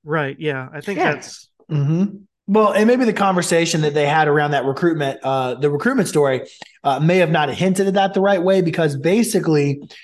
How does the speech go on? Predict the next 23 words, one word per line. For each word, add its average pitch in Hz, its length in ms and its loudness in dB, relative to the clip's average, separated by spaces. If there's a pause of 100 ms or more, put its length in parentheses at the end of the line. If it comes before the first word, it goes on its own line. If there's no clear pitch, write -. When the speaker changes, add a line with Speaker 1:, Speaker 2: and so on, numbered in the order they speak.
(180)
Speaker 3:
in 156 120 -4
the 151 80 0
historical 175 440 -2
context, 156 520 -2
the 135 80 -6
concern 196 500 0
was 165 400 2 (260)
that 143 200 0
a 139 80 0
lot 156 280 4
of 180 80 0
the 170 100 2
leading 160 300 2
scientists 156 880 -2
on 147 200 0
the 143 60 -2
mission 151 420 -2
idea 135 300 0
wanted 143 300 0
to 131 100 -6
send 123 180 -6
animals 123 460 -4
up. - 240 -10